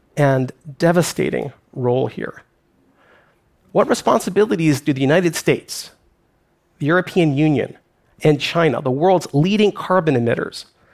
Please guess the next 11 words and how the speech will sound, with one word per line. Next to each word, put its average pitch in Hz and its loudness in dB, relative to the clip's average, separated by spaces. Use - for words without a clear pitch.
have - -4
to - -12
the 151 0
millions 185 2
of 160 -6
people - -6
already 156 0
uprooted 131 -2
by 131 2
global 127 0
warming? 120 0